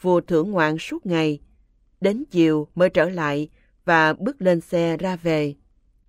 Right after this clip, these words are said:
Nhưng vào lúc hoàng hôn, trước khi về đến thành phố, một cơn giông đổ xuống. Người đánh xe sợ nhà vua có thể ướt,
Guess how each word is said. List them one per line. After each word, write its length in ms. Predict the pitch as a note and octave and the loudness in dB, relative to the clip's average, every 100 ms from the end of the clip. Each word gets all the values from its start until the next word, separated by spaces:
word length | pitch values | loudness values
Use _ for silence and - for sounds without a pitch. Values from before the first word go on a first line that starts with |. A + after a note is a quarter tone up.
| _ _ - | _ _ -6
Nhưng 420 | E3+ F3+ F3 F3 - | 0 2 2 -2 -4
vào 200 | - D#3+ | -2 0
lúc 180 | A3 E4 | -2 -6
hoàng 280 | - E3+ D#3 | -2 -2 -2
hôn, 320 | D#3+ F#3+ F#3+ F3+ _ _ _ | -2 -4 -4 -8 _ _ _
trước 140 | - C#4 | -6 -2
khi 200 | G3 F3+ | 2 2
về 300 | D#3+ E3 D3+ | 2 2 2
đến 300 | C#3+ E3+ C#4 | 2 0 -2
thành 160 | G#3+ D#3 | -4 -2
phố, 360 | - F3+ G#3 D#4 - _ _ _ | 2 2 2 -8 -14 _ _ _
một 300 | F3 E3 - | 2 2 2
cơn 240 | F#3 F3 | 0 2
giông 340 | F3 E3+ E3+ D3+ | 2 2 0 2
đổ 220 | D#3 D3 | 2 2
xuống. 380 | - G3 G3+ C#4+ - _ _ _ _ _ | -4 -4 -4 -6 -12 _ _ _ _ _
Người 300 | F#3 F3+ E3+ | 2 4 4
đánh 260 | F#3 F#3 D#4+ | 4 0 -2
xe 320 | - F#3+ F#3 - - | 0 0 0 -6 -4
sợ 180 | G3 | 0
nhà 280 | E3 F3 D#3+ | 2 2 0
vua 300 | D#3 F3+ F3 | 0 0 0
có 140 | E3+ A3 | 0 -2
thể 240 | F#3 D3 | 0 -2
ướt, 220 | - A#3+ | -2 -4